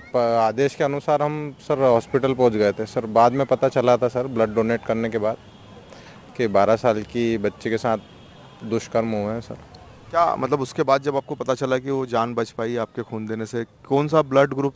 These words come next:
Speaker 2: था और किस तरह से जो है, म-, मतलब आपको फिर फील क्या हुआ?
Speaker 1: सर, बी पॉजिटिव ब्लड ग्रुप था, जैसा कि मेरा है। और सर, मेरा, अ, मतलब उसकी ज-, ब्लड डोनेट करने के बाद सर फ्रेश ब्लड चाहिए था सर उसको,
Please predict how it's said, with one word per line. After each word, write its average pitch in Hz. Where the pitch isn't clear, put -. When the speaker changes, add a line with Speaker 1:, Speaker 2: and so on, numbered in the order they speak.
Speaker 2:
था 143
और 135
किस 139
तरह 135
से 139
जो 135
है, 131
म-, 110
मतलब 113
आपको 117
फिर 123
फील 123
क्या 117
हुआ? 101
Speaker 1:
सर, 160
बी 117
पॉजिटिव 135
ब्लड 127
ग्रुप 127
था, 151
जैसा 131
कि 131
मेरा 123
है। 131
और 117
सर, 120
मेरा, 120
अ, 110
मतलब 113
उसकी 123
ज-, 110
ब्लड 120
डोनेट 120
करने 127
के 123
बाद 127
सर 135
फ्रेश 127
ब्लड 117
चाहिए 117
था 120
सर 113
उसको, 147